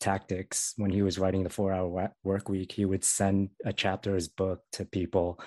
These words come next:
and then try to connect with them that way. And that worked really well for him. So when he wrote it in his book, everybody was sending Tim Ferriss their book.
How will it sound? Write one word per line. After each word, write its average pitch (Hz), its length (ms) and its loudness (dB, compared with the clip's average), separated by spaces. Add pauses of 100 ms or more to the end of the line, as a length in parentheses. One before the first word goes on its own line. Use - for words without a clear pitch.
(560)
and 98 120 2
then 95 320 4
try 95 260 2
to 90 160 4
connect 92 420 0
with - 120 -10
them 90 160 -2
that 90 240 -2
way. 90 260 -8
And 95 220 2
that 95 220 0
worked 104 320 -2
really 98 260 2
well 87 200 -2
for 98 160 -8
him. 90 220 -4
So - 160 -2
when 95 140 0
he 92 80 0
wrote 107 260 4
it 107 80 4
in 107 80 6
his 82 140 2
book, 107 320 0 (140)
everybody 104 600 0
was 92 180 -2
sending 92 420 -2
Tim 95 200 -2
Ferriss 92 320 0
their 87 160 -6
book. 104 380 -4